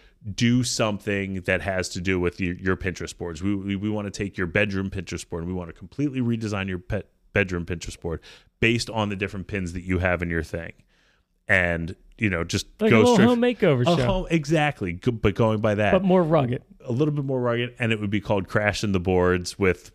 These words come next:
Speaker 1: whoever the host's name was. And it would be, like, sponsored by Pinterest. The whole thing would be run by Pinterest.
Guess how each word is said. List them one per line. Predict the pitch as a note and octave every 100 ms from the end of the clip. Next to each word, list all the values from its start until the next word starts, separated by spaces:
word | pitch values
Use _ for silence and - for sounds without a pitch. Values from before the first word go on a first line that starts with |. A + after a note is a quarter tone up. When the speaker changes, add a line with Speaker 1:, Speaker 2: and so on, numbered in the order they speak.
| G#2+
Speaker 1:
whoever | A2+ G#2 F2+
the | F2 D#2+
host's | F#2+ E2+ - - F#2
name | E2 E2+
was. | - - A2 -
And | - A2+
it |
would | G2+
be, | F#2+ G2
like, | E2+
sponsored | - D3 C#3+ C#3 A#2+
by | A#2
Pinterest. | A2 A2+ G#2 G#2+
The | -
whole | F#2
thing | A2 G2+
would | F2+
be | F2+
run | F2 E2+
by | F2
Pinterest. | - F#2+ F2+ F#2